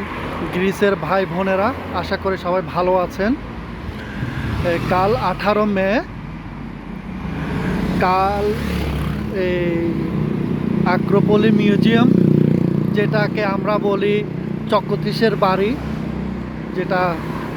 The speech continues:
যে যেভাবে বলেন না কেন, কালকে ওইটা খোলা থাকবে ফ্রি। ফ্রি বলতে কালকে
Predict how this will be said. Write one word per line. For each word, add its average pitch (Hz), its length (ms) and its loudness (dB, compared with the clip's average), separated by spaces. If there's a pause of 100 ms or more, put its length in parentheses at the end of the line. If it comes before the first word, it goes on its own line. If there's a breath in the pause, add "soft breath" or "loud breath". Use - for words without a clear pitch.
যে 226 120 6
যেভাবে 220 520 2
বলেন 196 260 2
না 214 100 0
কেন, 202 180 -2 (580 loud breath)
কালকে 190 540 2
ওইটা 208 680 0 (200)
খোলা 202 260 4
থাকবে 156 340 -4 (600)
ফ্রি। 214 280 4 (840)
ফ্রি 233 460 2
বলতে 233 440 2
কালকে 208 320 2